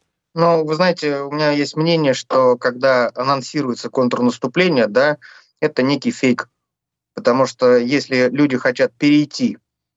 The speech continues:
в контрнаступление, они об этом молчат. Это мероприятие, которое готовится не один месяц, наверное. Вот. Мы знаем, что произошло под Сталинградом, э, в сороковых годах, когда наша армия,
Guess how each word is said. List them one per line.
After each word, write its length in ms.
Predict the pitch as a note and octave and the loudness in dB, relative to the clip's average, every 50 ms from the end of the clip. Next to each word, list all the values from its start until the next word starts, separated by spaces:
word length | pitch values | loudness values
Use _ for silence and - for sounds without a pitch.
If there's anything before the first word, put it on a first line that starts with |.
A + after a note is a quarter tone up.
| _ _ _ | _ _ _
в 80 | _ _ | _ _
контрнаступление, 1120 | - D#3 C#3 - C3+ C3+ C3+ C3 - - D3+ C3+ - E3+ G3 G3 F3 C#3 A#2+ G#2+ G2+ - _ _ _ _ _ _ | 0 0 0 -2 -2 -2 -2 -4 -2 -4 -6 -4 -2 0 0 2 2 0 0 -2 -2 -6 _ _ _ _ _ _
они 220 | C3 C3+ D3 D3+ | -4 -2 0 0
об 140 | D3 C3+ C3 | 0 0 -2
этом 180 | C#3 - C3+ B2+ | -2 -4 -2 -2
молчат. 540 | C3 C3 B2+ B2+ B2 - - A#2 G2 - - _ _ _ _ _ _ _ _ _ _ _ | 0 0 -2 -2 -2 -2 -4 -4 -4 -6 -12 _ _ _ _ _ _ _ _ _ _ _
Это 360 | - - - - D#3 D3+ C#3 G#2 | -12 -6 -2 0 0 0 0 -2
мероприятие, 720 | A2+ C3 C#3+ D3+ D3+ D3+ C#3+ - D#3 E3 F3+ F3 - C3 | -4 -6 -2 -2 0 0 0 0 0 0 0 0 -2 -4
которое 280 | - C3 B2+ - B2+ B2+ | -4 -4 -4 -4 -6 -2
готовится 500 | A#2+ C3 B2+ - D3 C3+ - - - A#2+ | -2 -2 -2 -2 -4 -6 -8 -10 -12 -8
не 120 | A2+ A#2+ | -4 -2
один 380 | B2 B2 A#2+ B2 C#3+ C#3+ B2+ A#2+ | -2 -2 -2 -2 -4 -4 -2 0
месяц, 380 | C3+ C#3+ C#3+ - B2 - - | 0 0 -2 -4 -8 -8 -4
наверное. 460 | B2+ A#2+ A#2 A#2+ A#2+ A2 A2+ A2 G#2+ - - - - - _ _ _ _ - | -2 0 2 2 0 0 0 -4 -6 -6 -10 -20 -20 -20 _ _ _ _ -4
Вот. 400 | B2+ B2+ B2+ B2 A#2+ A2+ A2 - | 0 2 2 2 2 0 -2 -2
Мы 380 | A#2 C3+ C#3+ C#3 C3+ C3 A#2+ | -2 0 2 2 2 2 0
знаем, 360 | A2+ A2+ B2 D3+ D#3 D3+ C3 A#2+ | 0 0 0 0 2 0 0 -4
что 180 | - - D#3+ | -4 -6 -6
произошло 500 | B2+ - C3+ B2 C3 B2 - - D3 C3 | -4 -2 0 0 0 0 0 -2 -4 -2
под 140 | - - - | -2 -4 -4
Сталинградом, 800 | - - D3 B2+ C3 B2+ C3 B2+ C3+ C3+ B2+ A2+ A2 G#2+ A2 A2 | -2 -4 -2 0 0 0 2 2 2 2 0 -2 -4 -8 -8 -8
э, 300 | G#2+ A2+ A2+ A2+ A2+ A2 | -4 -2 0 0 0 -2
в 40 | G#2+ | -4
сороковых 520 | - - C3 A#2+ A2+ B2+ B2 B2 B2 A#2+ | -4 -2 -2 0 2 2 2 2 2 2
годах, 420 | A2+ - A#2+ A#2 A#2+ C#3+ D3+ D3 - | 2 0 0 0 2 0 0 0 -2
когда 280 | - A#2+ A2+ A2+ A2+ | -6 -6 -6 -6 -6
наша 280 | A#2 A#2 A2 - - A#2 | -4 -4 -6 -4 -2 0
армия, 380 | A#2 A2+ A2+ G#2+ G#2+ G#2+ G2 | 0 0 0 -2 -4 -6 -6